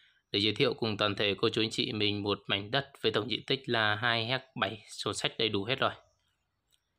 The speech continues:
Đất của chúng ta thì ôm hai mặt đường nhé. Ôm hai mặt đường đất với tổng chiều dài mặt đường là năm trăm mét nha quý chị. Đường này là đường thông, đường bốn mét,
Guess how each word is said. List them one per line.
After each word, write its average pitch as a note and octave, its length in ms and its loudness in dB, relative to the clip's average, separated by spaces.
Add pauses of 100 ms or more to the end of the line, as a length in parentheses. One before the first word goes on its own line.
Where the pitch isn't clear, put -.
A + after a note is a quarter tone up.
(360)
Đất F3 160 2
của C3+ 80 -2
chúng A#2+ 140 0
ta B2+ 220 4
thì A2+ 220 4
ôm A#2+ 320 4
hai B2+ 340 2
mặt A#2 200 -2
đường G#2+ 260 2
nhé. A#2+ 120 -2 (1040)
Ôm A2+ 240 -2
hai C3 180 0
mặt A#2+ 160 0
đường G#2 180 -2
đất B2+ 140 2 (680)
với A2+ 220 2 (100)
tổng A2 120 2 (100)
chiều A2+ 200 2
dài G#2 240 2
mặt G#2+ 160 -2
đường G#2 300 2
là G#2 200 2
năm A2+ 260 -2
trăm A#2 180 0
mét C3+ 180 -2
nha C3 60 -2
quý A#2+ 180 -2
chị. B2 100 -2 (1080)
Đường A2+ 100 0
này G#2+ 120 0
là G#2+ 120 -2
đường G#2 400 -2
thông, B2+ 180 2 (260)
đường G#2+ 400 0
bốn G#2+ 220 2
mét, C#3+ 140 0